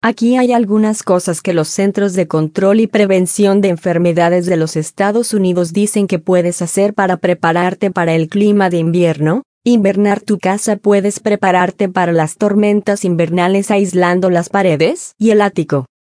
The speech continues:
Añade calafateo y burletes a las puertas y ventanas para mantener el aire frío fuera. Asegúrate de tener un detector de humo y un detector de monóxido de carbono en tu casa.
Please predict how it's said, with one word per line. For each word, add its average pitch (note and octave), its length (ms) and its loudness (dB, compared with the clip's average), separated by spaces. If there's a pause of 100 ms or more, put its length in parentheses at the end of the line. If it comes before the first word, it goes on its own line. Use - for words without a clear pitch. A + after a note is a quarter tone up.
(340)
Añade G3 460 2
calafateo F#3+ 800 0
y G#3+ 40 2
burletes F#3+ 600 0
a G#3 60 0
las G3 240 -2
puertas G#3 520 0
y G3+ 60 2
ventanas E3+ 880 -2
para F#3 240 0
mantener F3+ 540 0
el F3 100 2
aire F3+ 220 0
frío G#3+ 340 0
fuera. D#3 440 -2 (460)
Asegúrate F#3+ 680 0
de F#3 80 2
tener F#3 380 0
un G#3+ 100 2
detector F#3+ 600 0
de F3 160 2
humo E3 360 0
y G#3+ 180 0
un A3 100 2
detector F#3+ 640 0
de F#3+ 100 0
monóxido G3 640 2
de F#3 140 0
carbono F#3+ 500 2
en G3+ 120 0
tu F#3+ 140 -2
casa. - 460 -4